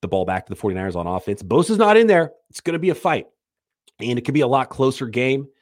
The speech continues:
Uh, forty-niners just can't turn the ball over, um, but they're gonna win it. They're, the Niners are gonna come out with a win, be four and two, and be in charge in the N F C West, be in a really good spot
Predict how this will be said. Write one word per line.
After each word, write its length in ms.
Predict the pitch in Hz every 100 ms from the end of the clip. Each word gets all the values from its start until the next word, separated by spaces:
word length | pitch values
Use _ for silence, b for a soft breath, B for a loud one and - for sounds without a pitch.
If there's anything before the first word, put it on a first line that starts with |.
| _ _ _ _ _
Uh, 240 | 110 107
forty-niners 540 | 101 123 123 117 127 123
just 240 | 95 -
can't 400 | - - 135 151 - _ _ _ _
turn 260 | - 135 127
the 60 |
ball 260 | 113 117 117
over, 440 | 120 113 104 98 _ _ -
um, 320 | 82 78 80
but 120 | 92
they're 100 | 104
gonna 160 | 107 127
win 160 | 117 90
it. 140 | -
They're, 180 | 113 110
the 140 | 113
Niners 260 | 107 117 120
are 40 |
gonna 60 | 120
come 200 | - 110
out 180 | 107 92
with 100 | 107
a 40 |
win, 300 | 92 98 95
be 80 | 95
four 280 | - 104 92
and 100 | 82
two, 340 | 98 90 82
and 320 | 98 87 87 85
be 140 | 92
in 60 | 87
charge 280 | 92 87
in 60 | 85
the 60 | 87
N 40 |
F 60 | -
C 140 | 87
West, 260 | 87 85 -
be 80 |
in 60 | 90
a 60 | 80
really 320 | 92 104 104
good 200 | 95 82
spot 380 | - 95 90